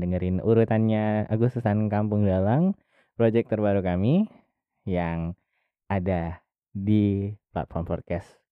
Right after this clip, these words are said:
kesukaan kalian. Ada enam belas episode yang bisa kalian dengarkan beruntun tiap dua hari sekali. Semoga perilisannya berjalan dengan lancar. Amin. Jadi kalian cari aja di hashtag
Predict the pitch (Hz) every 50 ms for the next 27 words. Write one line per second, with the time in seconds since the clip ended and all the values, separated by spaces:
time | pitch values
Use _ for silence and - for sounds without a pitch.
0 | _ - 101 - - - - - - 67 71 80 76 - - 76 76 73 73 -
1 | - 104 101 101 - - 127 139 135 135 127 127 123 131 131 - - _ 120 120
2 | 123 120 - 135 - - 117 110 110 110 - 104 101 - - 101 101 101 101 98
3 | 98 98 95 92 - - 120 120 123 123 120 117 120 123 120 117 113 107 - 113
4 | 110 123 151 196 220 - _ _ - 101 98 71 76 92 92 90 87 90 92 85
5 | 85 92 - - _ - 73 76 90 101 113 135 - _ _ _ _ _ _ _
6 | - 110 104 101 101 101 101 98 92 - - _ _ _ _ _ _ _ _ 107
7 | 101 92 92 90 87 95 90 87 87 85 85 85 85 85 82 82 80 82 82 80
8 | 78 78 78 - 87 80 - _ _ _ 92 95 90 82 82 80 82 82 82 82
9 | 82 82 82 82 80 78 80 82 92 92 104 - 104 101 104 107 107 101 95 95
10 | 98 95 107 107 107 107 101 107 113 113 113 110 104 98 - 120 113 - - _
11 | - 104 98